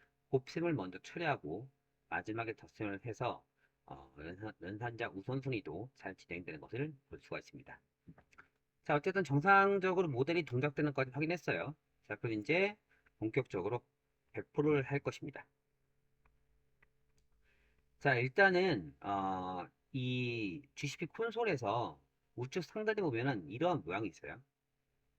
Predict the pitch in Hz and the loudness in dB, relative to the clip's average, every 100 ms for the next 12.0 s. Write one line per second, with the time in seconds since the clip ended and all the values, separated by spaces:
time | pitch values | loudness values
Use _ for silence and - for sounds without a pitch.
0 | _ _ - 127 139 110 90 107 113 110 | _ _ -6 -2 0 0 -2 -2 -2 -8
1 | - 202 208 151 90 110 123 156 - - | -8 -4 -2 -4 -4 -6 -8 -8 -12 -12
2 | - 180 180 147 143 87 - 90 82 127 | -8 -4 -2 -2 -2 -4 -6 -6 -4 -2
3 | 175 196 _ _ _ _ - 87 107 117 | -2 -4 _ _ _ _ -6 -4 -2 -2
4 | 90 - - 104 143 143 95 92 98 107 | -4 -8 -8 -4 -4 -8 -10 -8 -6 -8
5 | - 151 135 - - 85 104 127 - - | -8 -6 -6 -8 -10 -10 -12 -16 -20 -20
6 | _ _ _ _ _ _ - 95 90 78 | _ _ _ _ _ _ -8 -6 -4 -6
7 | 80 113 139 165 170 _ _ _ _ - | -6 0 2 2 -2 _ _ _ _ -12
8 | 113 - - 202 202 98 101 - 107 104 | -12 -12 -8 -4 -4 -6 -8 -8 -2 0
9 | 98 82 90 76 80 101 80 104 113 78 | 0 -2 -6 -6 -6 -6 -4 -2 -2 -4
10 | 73 _ _ _ _ _ _ - - 104 | -10 _ _ _ _ _ _ -12 -6 -6
11 | 135 151 - 113 - - 110 - - | -4 -4 -4 -6 -6 -6 -6 -4 -8